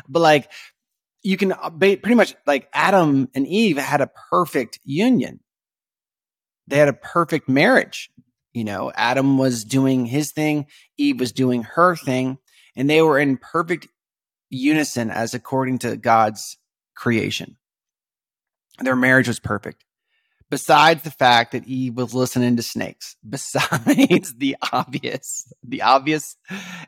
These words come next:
error in there, you know what I mean? But that's, I thought that was such a unique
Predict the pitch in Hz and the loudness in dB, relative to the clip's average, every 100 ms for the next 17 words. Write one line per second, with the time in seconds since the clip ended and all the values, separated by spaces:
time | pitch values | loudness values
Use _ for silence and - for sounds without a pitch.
0 | - 170 170 160 139 131 131 131 120 113 | -4 4 6 6 4 2 0 0 0 -2
1 | 147 147 143 147 147 139 123 - _ _ | -2 0 0 0 4 4 4 -2 _ _
2 | _ _ _ 151 151 - 160 160 180 180 | _ _ _ -2 -2 -2 -4 -2 -2 0
3 | 165 170 185 143 143 147 175 233 233 | -2 -2 -4 -2 -2 -2 -2 -4 -6